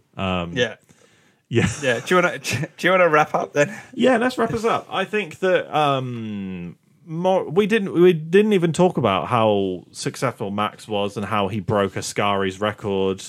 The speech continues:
Speaker 1: um, for percent, like,
Speaker 2: Well
Speaker 1: most percentage of wins and all that stuff. Um,
Speaker 2: Well done,
Speaker 1: but
Speaker 2: Max.
Speaker 1: it, it, yeah, well done. But I'll be
Speaker 2: And
Speaker 1: honest
Speaker 2: him
Speaker 1: with you.
Speaker 2: singing,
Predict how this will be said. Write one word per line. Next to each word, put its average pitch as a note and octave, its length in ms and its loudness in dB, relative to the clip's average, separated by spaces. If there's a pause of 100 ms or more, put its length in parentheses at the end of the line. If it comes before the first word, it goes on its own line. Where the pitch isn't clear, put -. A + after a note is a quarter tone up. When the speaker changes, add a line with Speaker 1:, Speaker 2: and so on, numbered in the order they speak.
(120)
Speaker 1:
um, F2 320 -4
for F2+ 420 -2 (120)
percent, G#2 400 -6
like, F#2+ 160 -2
Speaker 2:
Well B2+ 140 -4
Speaker 1:
most G2+ 200 -6
percentage G#2 460 -8
of F2+ 80 -16
wins G2+ 340 -4
and G2+ 80 -6
all G2 100 -2
that G2 180 -2
stuff. G2+ 440 -6 (440)
Um, A#2+ 260 0
Speaker 2:
Well C#3 120 4
done, C3+ 200 0
Speaker 1:
but C#3+ 180 0
Speaker 2:
Max. - 300 -10 (260)
Speaker 1:
it, C#3 340 -4
it, - 300 -6 (160)
yeah, E3+ 240 0
well F3 260 0
done. A#2 300 0 (140)
But D3+ 300 2
I'll D3 160 0
be C#3+ 80 0
Speaker 2:
And C3+ 80 4
Speaker 1:
honest C3+ 140 0
Speaker 2:
him E3 80 2
Speaker 1:
with D#3 100 -4
you. A#2 100 0
Speaker 2:
singing, C#3+ 380 0